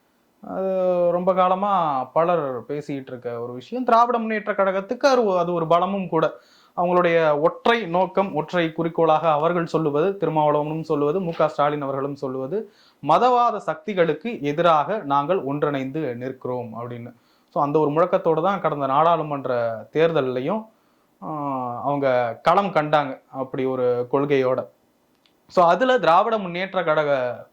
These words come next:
கூட்டணியில மிக முக்கிய அங்கமாக இருக்கக்கூடியது தான் விடுதலை சிறுத்தைகள் கட்சி.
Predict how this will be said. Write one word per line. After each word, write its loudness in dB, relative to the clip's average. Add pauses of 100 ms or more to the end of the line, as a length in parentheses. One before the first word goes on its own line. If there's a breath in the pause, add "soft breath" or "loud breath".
கூட்டணியில 2 (500 loud breath)
மிக 4
முக்கிய -4
அங்கமாக 2
இருக்கக்கூடியது -2
தான் -2
விடுதலை 0
சிறுத்தைகள் -8
கட்சி. -10